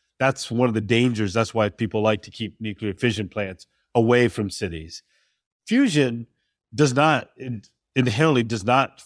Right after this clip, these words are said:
chain react. So if you don't have the perfect conditions for fusion, it immediately stops.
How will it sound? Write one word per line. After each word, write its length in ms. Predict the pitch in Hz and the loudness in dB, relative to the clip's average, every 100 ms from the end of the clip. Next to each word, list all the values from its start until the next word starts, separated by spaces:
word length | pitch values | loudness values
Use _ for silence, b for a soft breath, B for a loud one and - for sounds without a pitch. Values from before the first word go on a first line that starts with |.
| _ | _
chain 280 | - 113 95 | -4 -4 -4
react. 420 | 90 82 80 - | -6 -8 -8 -4
So 360 | 139 120 110 b b b _ | 2 4 2 b b b _
if 100 | 95 | -2
you 80 | 160 | 2
don't 140 | 190 | 2
have 180 | 170 156 | 0 -2
the 60 | 131 | -4
perfect 480 | - 156 165 143 | -2 0 0 -4
conditions 500 | - 123 127 - 143 | -4 0 0 0 -6
for 160 | 127 120 | -4 -8
fusion, 460 | - 135 139 165 - | 0 0 2 0 2
it 100 | 113 | 0
immediately 460 | 107 127 123 107 | 4 2 2 -4
stops. 600 | 98 - 92 - - - | -6 -4 -4 -4 -16 -18